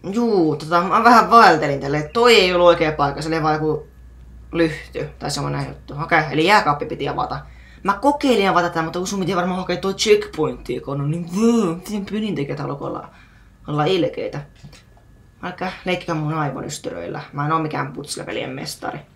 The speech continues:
Öö, onks toi, mikä toi on? Onko se tulee mulle apua? Onks toi joku niinku, joku mato? En mä tiedä. Okei, noita mä en halua mun luokse.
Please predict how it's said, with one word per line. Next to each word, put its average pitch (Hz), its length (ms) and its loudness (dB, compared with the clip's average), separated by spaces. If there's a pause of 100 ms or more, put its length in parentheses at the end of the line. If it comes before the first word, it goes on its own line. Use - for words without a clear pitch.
(1400)
Öö, - 420 -6 (280)
onks - 120 -12
toi, - 120 -8
mikä 247 220 -6
toi 143 360 -2
on? 143 140 -4 (1300)
Onko 170 120 -4
se 180 80 -6
tulee 175 180 4
mulle 170 220 4
apua? 180 520 4 (200)
Onks - 120 -14
toi 202 180 2
joku 180 180 0
niinku, 160 600 -4
joku 165 200 -4
mato? 147 440 -6
En 139 80 -8
mä 143 80 -6
tiedä. - 200 -10 (1120)
Okei, 165 160 -8
noita 185 280 -4
mä 131 100 -10
en 139 60 -10
halua 143 160 -12
mun 120 220 -14
luokse. 127 360 -12